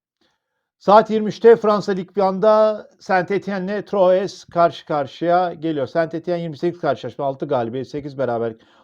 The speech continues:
on dört mağlubiyet aldı. Yirmi sekiz gol attı, elli gol yedi, yirmi altı puan topladı. Son beş karşılaşmada iki galibiyet, iki beraberlik, bir mağlubiyet aldı.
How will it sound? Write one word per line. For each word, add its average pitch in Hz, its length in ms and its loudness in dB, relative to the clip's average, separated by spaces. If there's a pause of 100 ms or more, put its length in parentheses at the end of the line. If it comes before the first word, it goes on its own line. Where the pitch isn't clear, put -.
(140)
on 165 200 -2
dört 147 200 -2
mağlubiyet 120 380 -4
aldı. 135 260 -2
Yirmi 151 240 -4
sekiz 156 280 -6
gol 151 120 0
attı, 143 220 -2
elli 147 160 -6
gol 156 180 2
yedi, 156 200 -2
yirmi 147 180 -4
altı 147 200 -8
puan 135 200 -4
topladı. 180 540 -6 (280)
Son 143 240 -8
beş 160 180 0
karşılaşmada 127 520 -6
iki 147 180 -12
galibiyet, 123 360 -2
iki 147 160 -8
beraberlik, 123 460 -4
bir 147 80 -6
mağlubiyet 123 400 -6
aldı. 131 380 -4